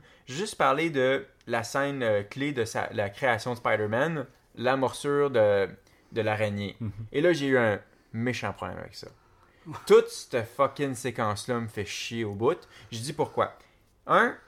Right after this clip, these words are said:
Speaker 1: c'est cool qu'il arrive, euh, tu sais, qu'il s'in-, qu'il s'incruste dans le groupe, euh, en changeant de nom, puis en s'appelant Pedro ou, euh, Raoul ou whatever. Ça, je trouvais ça hyper
Speaker 3: Eduardo.
Speaker 1: Eduardo, c'est ça. Ça, c'était top. Euh,
Speaker 3: C'était mesquin, moi, c'était drôle.
Speaker 1: <laughs> Ouais, c'était raciste.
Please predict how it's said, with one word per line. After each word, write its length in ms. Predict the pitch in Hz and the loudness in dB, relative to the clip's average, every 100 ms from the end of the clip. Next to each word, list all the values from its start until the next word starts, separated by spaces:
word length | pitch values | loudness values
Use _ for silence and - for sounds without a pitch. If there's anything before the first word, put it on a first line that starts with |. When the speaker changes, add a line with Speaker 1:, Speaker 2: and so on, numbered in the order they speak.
| _ _ _ _ _ | _ _ _ _ _
Speaker 1:
c'est 220 | - 185 | -2 -2
cool 280 | 175 165 175 | 2 2 2
qu'il 140 | 156 131 | 0 0
arrive, 340 | 120 147 127 | 2 0 4
euh, 160 | 117 107 | 4 4
tu 60 | 107 | 0
sais, 100 | 127 | -6
qu'il 80 | - | -2
s'in-, 120 | 123 | -2
qu'il 180 | 120 117 | -2 -6
s'incruste 540 | - 131 117 - 131 | -6 -4 -4 -6 0
dans 120 | 131 | 2
le 60 | 117 | 2
groupe, 400 | 110 117 127 127 | 0 4 2 2
euh, 220 | 120 101 | 0 2
en 300 | 101 104 101 | 2 2 0
changeant 400 | 98 120 113 113 | -2 -2 2 2
de 60 | 107 | 2
nom, 160 | 110 117 | 0 0
puis 120 | 110 | -2
en 80 | 98 | -2
s'appelant 400 | 113 104 107 104 | -4 -2 -2 -2
Pedro 520 | 107 98 95 107 110 101 | -2 -2 0 0 0 0
ou, 80 | |
euh, 80 | 95 | 2
Raoul 460 | 95 104 104 117 127 | 6 8 8 8 8
ou 40 | |
whatever. 340 | 120 113 117 160 | 8 8 6 2
Ça, 120 | 143 | 2
je 60 | - | -2
trouvais 140 | 117 | -4
ça 120 | 120 | 0
hyper 280 | 123 139 120 | 4 6 8
Speaker 3:
Eduardo. 760 | 139 160 156 135 113 101 95 87 | 10 12 12 10 6 2 -2 -2
Speaker 1:
Eduardo, 640 | 120 117 120 120 120 120 139 | -2 4 6 6 6 4 4
c'est 120 | 135 | 0
ça. 100 | 123 117 - - | 0 0 -4 -10
Ça, 160 | 160 | -8
c'était 240 | 151 160 123 | 0 2 2
top. 300 | - 143 190 - _ _ _ _ _ _ _ _ _ _ _ - | 6 6 6 -4 _ _ _ _ _ _ _ _ _ _ _ -2
Euh, 420 | 117 113 113 110 - _ | 2 4 4 0 -10 _
Speaker 3:
C'était 220 | - 135 | 4 4
mesquin, 440 | 143 214 - 139 147 | 4 -4 -6 -8 -8
moi, 120 | 120 | -10
c'était 180 | 120 - | -12 -16
drôle. 160 | 113 113 120 - | -16 -6 -6 0
Speaker 1:
<laughs> 280 | 151 - 113 | -2 0 -2
Ouais, 160 | 135 131 | 0 -2
c'était 180 | - 101 | -6 -8
raciste. 640 | 107 104 - - 107 - | -8 -12 -12 -14 -16 -20